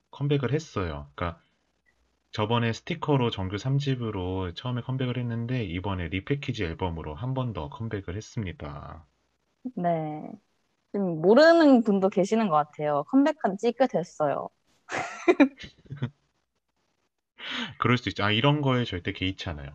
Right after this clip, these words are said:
Speaker 1: 이런, 이런
Speaker 2: 어?
Speaker 1: 반응에 대해서
Speaker 2: <laughs>
Speaker 1: 절대
Speaker 2: 네.
Speaker 1: 아무렇지 않고요.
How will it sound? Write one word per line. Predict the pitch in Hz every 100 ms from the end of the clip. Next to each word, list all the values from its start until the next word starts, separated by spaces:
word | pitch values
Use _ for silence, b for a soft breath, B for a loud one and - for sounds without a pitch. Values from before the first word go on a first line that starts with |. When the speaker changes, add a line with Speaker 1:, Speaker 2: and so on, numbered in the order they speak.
| -
Speaker 1:
이런, | 101 110 113 107 98 -
이런 | 98 113 104 98 95 92
Speaker 2:
어? | 226
Speaker 1:
반응에 | 285 95 95 98 90
대해서 | - - 107 110 85 85 -
Speaker 2:
<laughs> | - _ b b b
Speaker 1:
절대 | 101 98 -
Speaker 2:
네. |
Speaker 1:
아무렇지 | 151 147 - 226 220
않고요. | 76 76 - 87 95